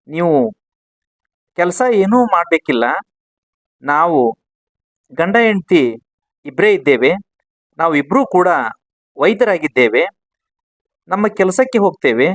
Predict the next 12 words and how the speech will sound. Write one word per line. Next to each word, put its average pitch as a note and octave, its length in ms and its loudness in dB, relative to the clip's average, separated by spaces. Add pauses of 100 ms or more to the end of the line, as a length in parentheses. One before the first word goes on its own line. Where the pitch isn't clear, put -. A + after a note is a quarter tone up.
(760)
ನಮ್ಮ F#3+ 220 -2
ತಾಯಿ F#3 640 0 (280)
ಇತ್ತೀಚೆಗೆ G#3 680 -2 (100)
ನಿಧನ E3 300 -2
ಹೊಂದಿದ್ರು. C#3+ 420 -2 (2500)
ನಮಗೆ G3+ 280 0
ತಂದೆ A3 380 0
ತಾಯಿ G3 460 0 (320)
ಆಗಿರುವುದೇ A#3+ 560 2
ನಿಮ್ಮ G3 200 -2 (100)
ಕೆಲಸ. A2+ 280 -4 (2250)
ಮನೆಯಲ್ಲಿ A3 760 4